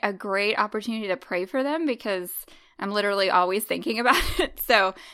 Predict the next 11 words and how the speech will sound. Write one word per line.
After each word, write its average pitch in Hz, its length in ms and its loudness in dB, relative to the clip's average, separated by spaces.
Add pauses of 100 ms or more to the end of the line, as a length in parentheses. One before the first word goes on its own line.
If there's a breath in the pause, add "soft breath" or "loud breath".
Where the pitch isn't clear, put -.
that's 233 260 0
been 196 160 -6
kind 190 220 -4
of 165 120 -4
a, 165 320 -4 (140)
a 190 80 -10
nice 165 460 -6
plus 165 380 -4
for - 180 -12
this - 220 -8
time. - 420 -8